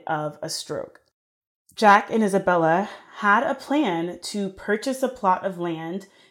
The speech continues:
in an area called the Fens. This is actually now known as Fenway in Boston. And six weeks after Jack's passing, Isabella decided to continue with this plan.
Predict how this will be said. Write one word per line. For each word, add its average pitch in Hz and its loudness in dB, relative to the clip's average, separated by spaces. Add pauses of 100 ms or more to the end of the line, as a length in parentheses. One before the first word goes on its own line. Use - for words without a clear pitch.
(140)
in 196 0 (180)
an 208 -2
area 185 2
called 190 -2
the 185 -2
Fens. 185 -4 (280)
This 190 -6
is 190 -2
actually 190 2
now 170 0
known 160 -2
as 156 -8
Fenway 254 2 (180)
in 208 -4
Boston. 180 -4 (1300)
And 185 0 (400)
six 247 -2
weeks 247 -6
after 185 0
Jack's 170 -4
passing, 165 -2
Isabella 175 0
decided 170 -6
to 190 -8
continue 185 -2
with 156 -10
this 165 -12
plan. 165 -18